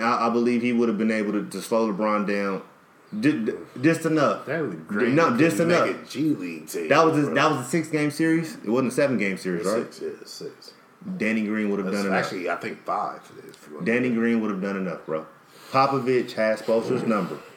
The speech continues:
Speaker 1: The, the same, the same way Carlisle has Spoelstra's number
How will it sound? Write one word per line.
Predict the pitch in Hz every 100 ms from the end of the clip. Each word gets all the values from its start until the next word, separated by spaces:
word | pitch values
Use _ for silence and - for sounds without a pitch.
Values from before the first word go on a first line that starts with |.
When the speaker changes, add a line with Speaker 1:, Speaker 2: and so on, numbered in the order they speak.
| - 76 71 - 95
Speaker 1:
The, | 113
the | 101 123
same, | - 151 175 170 123
the | 131
same | - 147 147 165 151
way | 147 139 139 135 - - - - _
Carlisle | - 156 147 123 107 92 90 -
has | - 95 -
Spoelstra's | 98 95 92
number | 95 90 90